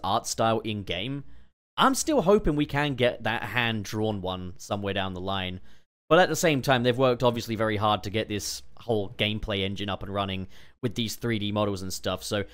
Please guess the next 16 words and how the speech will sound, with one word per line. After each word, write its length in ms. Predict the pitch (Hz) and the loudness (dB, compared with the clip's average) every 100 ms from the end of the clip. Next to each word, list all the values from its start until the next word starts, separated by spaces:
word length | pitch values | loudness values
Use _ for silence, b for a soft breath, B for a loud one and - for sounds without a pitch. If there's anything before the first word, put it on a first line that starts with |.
| b - | b -6
again, 280 | 131 123 131 | 0 4 6
I 120 | 120 | 4
don't 240 | 117 135 127 | 4 4 4
wanna 140 | 123 110 | 0 -2
encourage 580 | 110 - 113 104 92 - | -4 0 2 0 -4 -10
Sega 380 | - 117 110 104 | -2 0 0 -2
to 180 | - 104 | -4 -6
once 340 | 92 113 101 | -2 -2 -2
again 340 | 107 98 104 92 | -4 0 -2 -2
throw 300 | - 110 107 | -4 -2 -2
the 100 | 95 | -2
baby 300 | 104 101 101 | -2 0 0
out 120 | 98 | -2
with 140 | 98 | -4
the 60 | 87 | -6
bathwater, 640 | 104 113 107 95 87 90 | -2 0 -2 -8 -8 -8